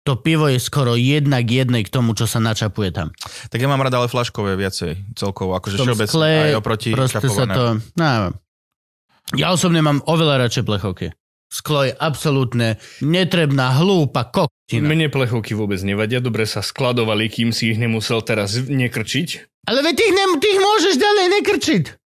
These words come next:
Speaker 2: Tak ale prichádzaš
Speaker 3: Ale ja som ich vkrčil.
Speaker 1: Ale ty ich môžeš ďalej krčiť, vieš o tom?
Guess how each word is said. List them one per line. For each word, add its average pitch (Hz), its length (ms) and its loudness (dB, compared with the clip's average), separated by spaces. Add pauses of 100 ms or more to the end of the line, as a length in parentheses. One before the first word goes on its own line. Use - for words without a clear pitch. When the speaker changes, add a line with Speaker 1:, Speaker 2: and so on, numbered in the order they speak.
(300)
Speaker 2:
Tak 120 100 -4
ale 120 100 2
prichádzaš 117 320 0
Speaker 3:
Ale 135 160 2
ja 160 80 2
som 180 140 0
ich 170 140 0
vkrčil. 143 680 -2 (1040)
Speaker 1:
Ale 196 220 0
ty 247 240 2
ich - 20 4
môžeš 277 380 4
ďalej 294 400 2
krčiť, 175 320 0
vieš 214 240 2
o 233 60 2
tom? 147 260 0